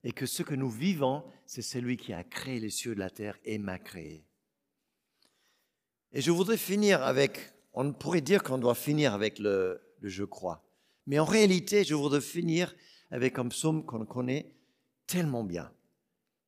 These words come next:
mais qui est important. Et c'est le psaume vingt-trois. Vous connaissez tellement trop bien ce chant, psaume.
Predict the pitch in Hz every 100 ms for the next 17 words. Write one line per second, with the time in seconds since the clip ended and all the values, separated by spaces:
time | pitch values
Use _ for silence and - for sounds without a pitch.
0 | - 123 - 160 143 135 110 - 104 -
1 | 117 - 160 - - 202 156 143 - 117
2 | 98 - - _ _ _ 131 - 147 151
3 | 143 - 156 156 139 - 123 101 92 -
4 | - - - - - 95 67